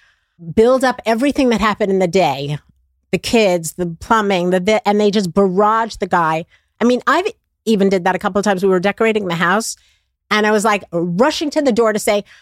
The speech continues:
"Do you like this molding or that molding?" 'Cause I didn't even c-, walk in the door.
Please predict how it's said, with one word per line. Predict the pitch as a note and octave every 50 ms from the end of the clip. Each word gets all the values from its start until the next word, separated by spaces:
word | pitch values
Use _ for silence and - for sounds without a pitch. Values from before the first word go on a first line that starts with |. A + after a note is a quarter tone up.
| _ _ _
"Do | - A#3+
you | B3 B3+
like | B3+ B3+ A#3 G3 -
this | F3+ F3 F3 A3+ C#4 F#4 A4 - - -
molding | C#4 C#4 D#4 D#4+ E4 D4+ E4 D4+ D4 C4
or | G3+ F#3+ F#3+
that | F3 E3+ A3+ C4 -
molding?" | - C#4 C#4+ C#4
'Cause | B3 C#4
I | D#4+ D4+
didn't | E4+ F4 F4
even | F#4 F4 E4+ C4+
c-, | - C#4
walk | C4+ D#4 D#4+ -
in | E4 D4+
the | D4+
door. | D4 F4 C5 - - D3+